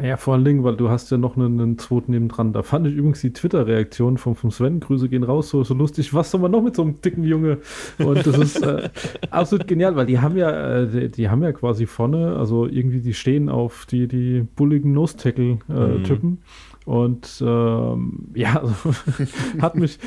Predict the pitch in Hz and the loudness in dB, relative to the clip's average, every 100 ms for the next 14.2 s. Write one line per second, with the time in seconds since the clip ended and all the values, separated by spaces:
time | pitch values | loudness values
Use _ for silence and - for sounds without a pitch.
0 | 240 - 151 151 139 175 151 147 156 131 | -10 -2 -2 0 0 2 2 2 2 0
1 | 113 143 - 151 170 185 180 147 151 143 | 2 2 0 -4 -4 -6 -8 -4 -4 -4
2 | - 147 170 202 175 - 135 143 165 151 | -2 -2 -2 -2 -4 -2 -4 -2 -6 -4
3 | 160 - 165 - - - 156 143 156 151 | -6 -4 -6 -6 -14 -12 -4 -2 0 -2
4 | - - - 127 127 185 - 131 117 - | -6 -10 -4 0 2 2 0 -4 -4 -4
5 | 120 120 123 123 139 143 123 120 120 135 | -2 0 -2 -2 -4 -4 -2 0 0 0
6 | 131 135 135 135 - 139 147 135 127 - | 0 0 2 0 0 -2 0 0 0 -2
7 | 180 123 127 120 - 135 151 180 127 120 | -2 -2 -2 -4 -2 -2 -2 -2 -4 -2
8 | 127 123 123 120 120 123 120 - - - | -2 0 0 0 0 0 -2 -6 -16 -18
9 | - - - 127 147 - 131 131 123 123 | -20 -16 -2 0 0 0 2 2 2 0
10 | 113 107 160 143 139 - 123 123 135 147 | -2 -4 -2 -2 -2 -2 0 2 2 0
11 | - 156 127 127 131 - 131 156 139 - | -4 -2 0 0 -2 0 0 0 -4 -2
12 | 139 139 - 147 156 147 - 143 131 131 | -6 -4 -6 -4 -4 -6 -4 -2 0 0
13 | 156 - - 135 139 143 139 143 - - | -4 -6 -4 -2 0 -2 -2 -4 -6 -16
14 | - - | -16 -14